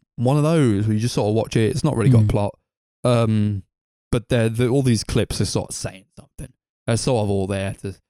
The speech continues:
Speaker 1: sort of mull over. There's a lot of brutality in it. There's
Speaker 2: Yeah.
Speaker 1: a lot of talk about, um, the, the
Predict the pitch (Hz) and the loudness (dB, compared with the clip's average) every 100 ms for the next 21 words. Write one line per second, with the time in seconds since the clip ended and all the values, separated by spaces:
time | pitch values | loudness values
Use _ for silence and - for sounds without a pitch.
0 | _ _ 143 180 110 113 110 104 104 101 | _ _ -6 -4 -2 -2 0 0 -2 -4
1 | 104 _ _ _ 117 113 120 120 107 104 | -12 _ _ _ -6 -2 0 0 -4 -10
2 | _ - 117 107 - 104 101 - 104 104 | _ -8 -6 -4 -4 -6 -6 -6 -4 -4
3 | 101 - _ _ _ 110 95 85 104 104 | -6 -12 _ _ _ -2 0 0 0 0
4 | 107 107 - - 101 98 104 95 95 95 | -2 -4 -8 -4 -4 -4 -8 -8 -8 -10
5 | _ _ _ _ _ - 95 92 95 95 | _ _ _ _ _ -16 -8 -8 -8 -10
6 | 95 98 - 101 - 107 | -8 -10 -8 -8 -8 -12